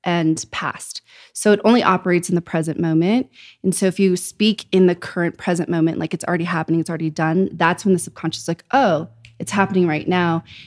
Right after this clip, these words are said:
And the more you prime your mind with the present desire, it then starts to activate a familiarity in your mind. And the brain wants what's familiar. So the more you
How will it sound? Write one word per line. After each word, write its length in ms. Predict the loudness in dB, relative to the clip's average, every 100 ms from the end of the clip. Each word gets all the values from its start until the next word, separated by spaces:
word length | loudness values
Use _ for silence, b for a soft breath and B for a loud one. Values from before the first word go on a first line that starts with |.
| B
And 200 | 4 6
the 40 | 8
more 180 | 6 4
you 120 | 0
prime 420 | -4 -2 2 4
your 100 | 4
mind 380 | 4 2 2 0
with 140 | -2
the 60 | -10
present 640 | -10 -6 -4 -2 -4 -8 -20 _ _ _
desire, 600 | -4 0 0 0 -2 -6 -10 _ _ _ _ 2
it 380 | 4 2 -4 -14 _ -4
then 220 | 2 2
starts 280 | 2 0 -2
to 140 | -6 -6
activate 480 | -6 -4 -4 -2
a 40 | -6
familiarity 760 | -6 -2 0 0 -4 -4 -4
in 180 | -4 -2
your 120 | -2 -2
mind. 480 | -2 -2 -4 -6 -8 B B B
And 300 | 0 0 2
the 160 | -2 -4 _ -4
brain 360 | 0 2 2
wants 560 | 2 0 -2 -6 -10 -12 _
what's 220 | -8 -8
familiar. 500 | -2 0 0 -2 -4
So 180 | -6 -2
the 60 | -2
more 260 | 0 -2
you 440 | -2 -4 -4 -6